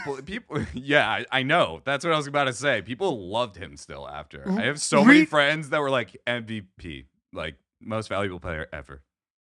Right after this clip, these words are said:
Speaker 2: Read Michael Vick's, Vick's book. You'll realize he's a good guy. He actually loves dogs. He's doing great stuff for dogs. Look it up. Give it a Google. Check it out.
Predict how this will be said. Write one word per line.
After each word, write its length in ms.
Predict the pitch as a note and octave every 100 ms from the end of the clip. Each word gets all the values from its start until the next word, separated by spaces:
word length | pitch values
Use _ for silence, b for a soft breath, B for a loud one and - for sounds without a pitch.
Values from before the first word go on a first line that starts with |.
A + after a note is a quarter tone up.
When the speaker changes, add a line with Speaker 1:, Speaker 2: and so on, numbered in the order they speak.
| _ G#3
Speaker 2:
Read 400 | G3 B3 E4 E4
Michael 320 | C#4+ C#4+ C4+
Vick's, 340 | A3+ B3+ - - F3+
Vick's 260 | G#3 G#3+
book. 360 | - G3+ G#3 G#3 _ _ _
You'll 160 | G#3+ A3
realize 400 | A3+ A#3 A3+ G#3
he's 100 | G3+
a 80 | F3+
good 240 | G#3 G3
guy. 380 | G3+ G3+ G3+ G3+
He 180 | D#3 G3+
actually 300 | G#3+ G#3 F#3+
loves 280 | G3 F#3 D#3+
dogs. 420 | G3 F#3+ F#3 D#3+
He's 120 | F#3
doing 220 | A3 A3
great 180 | G3+ G#3
stuff 240 | - G#3
for 60 | G#3
dogs. 460 | F#3+ F#3+ F#3 E3 F#3
Look 160 | A3+
it 100 | A#3
up. 180 | A#3 G3+
Give 140 | A#3
it 80 | B3
a 40 | B3+
Google. 480 | A#3 A#3 A3+ A3 G#3
Check 200 | - A3+
it 100 | A#3
out. 360 | G#3 G#3 G3